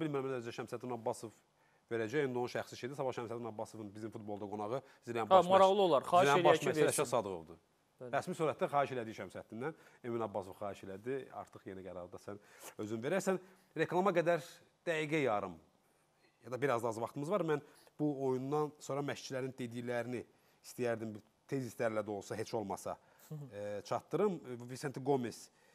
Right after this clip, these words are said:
Speaker 1: iki fərqli hissə izlədi. İki hissəni heç bir komandanın qol şansları olmadı, amma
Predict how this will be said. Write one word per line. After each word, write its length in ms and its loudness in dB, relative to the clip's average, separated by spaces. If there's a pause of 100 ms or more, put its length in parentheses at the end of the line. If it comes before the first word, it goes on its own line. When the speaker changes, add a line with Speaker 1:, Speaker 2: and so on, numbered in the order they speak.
(140)
Speaker 1:
iki 140 -8
fərqli 300 0
hissə 240 -4
izlədi. 320 -4
İki 160 -12
hissəni 320 -4
heç 160 -8
bir 80 -8
komandanın 400 -4
qol 160 -4
şansları 400 -8
olmadı, 240 -4
amma 140 0